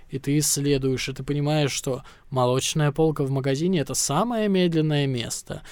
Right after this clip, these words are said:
Да, люди быстро перемещаются по магазину, а вот у молочной полки они останавливаются, долго что-то рассматривают, там берут, смотрят сроки,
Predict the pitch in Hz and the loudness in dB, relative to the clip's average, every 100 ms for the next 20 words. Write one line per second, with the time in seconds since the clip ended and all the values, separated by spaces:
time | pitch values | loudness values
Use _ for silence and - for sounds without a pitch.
0 | - - 131 135 143 175 180 214 - 147 | -20 -2 0 4 4 6 4 2 2 0
1 | 151 143 143 - 165 160 147 - 151 143 | 2 2 2 2 4 4 2 -2 -2 2
2 | 143 147 190 196 143 131 135 139 131 151 | 2 2 2 2 0 0 0 0 2 2
3 | 160 165 143 151 143 131 127 131 135 143 | 2 0 -2 -2 -2 -2 -4 -2 -2 -4
4 | 143 147 170 147 131 127 - 123 123 147 | -2 0 2 0 0 -2 -4 -6 -2 -2
5 | 143 135 - 143 147 151 - 123 123 135 | -2 -4 -4 -4 -2 -2 -4 -4 -4 -4
6 | 131 147 131 127 127 - - - - - | -4 -6 -4 -2 -4 -8 -20 -20 -10 -4
7 | 123 127 139 143 156 160 - - - 139 | -2 2 4 6 6 2 -2 -10 -6 -2
8 | 135 143 151 - 135 127 147 147 - 127 | 0 2 0 0 -2 0 2 0 0 -4